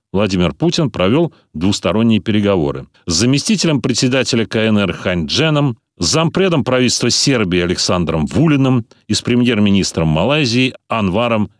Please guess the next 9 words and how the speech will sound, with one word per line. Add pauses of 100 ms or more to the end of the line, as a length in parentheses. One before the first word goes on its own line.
Ибрагимом. (160)
В
первых
двух
случаях
ситуация
сложилась
очень
непростая.